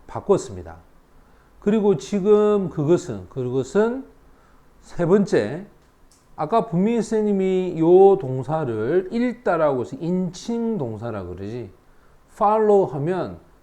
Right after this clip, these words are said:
다음에 그처럼 읽혀진다. 왜냐? 요 it은 마지막 뭐 패러그랩이라 했으니까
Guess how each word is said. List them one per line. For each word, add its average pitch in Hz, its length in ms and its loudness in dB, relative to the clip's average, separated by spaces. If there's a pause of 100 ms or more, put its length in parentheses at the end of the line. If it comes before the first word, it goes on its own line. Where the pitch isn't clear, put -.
(140)
다음에 175 1040 0
그처럼 127 1040 -4 (400)
읽혀진다. 202 2000 -2 (180)
왜냐? 196 280 2
요 190 220 8
it은 156 680 -4 (400)
마지막 190 840 -2 (640)
뭐 123 420 -4 (560)
패러그랩이라 135 800 -2
했으니까 110 560 -12